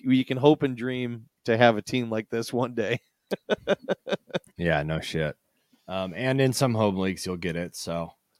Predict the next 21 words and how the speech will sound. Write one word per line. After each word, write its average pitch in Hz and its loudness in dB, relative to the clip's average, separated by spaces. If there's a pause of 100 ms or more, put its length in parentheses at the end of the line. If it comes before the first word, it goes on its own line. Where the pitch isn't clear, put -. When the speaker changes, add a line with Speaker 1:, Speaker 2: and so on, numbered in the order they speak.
(240)
Speaker 1:
Yeah, 120 4
I 87 -2
Speaker 2:
um, 127 2
Speaker 1:
mean, 131 0
some, 147 0
Mike, 139 4
some 151 -2
of 151 2
your 156 6
home 151 2
leagues 147 0
that 127 4
you've 131 0
been 135 2
in 123 -2
so 131 0
far 98 -2
have 117 -4
been 120 -6 (460)
pretty 202 0
ridiculous, 170 -2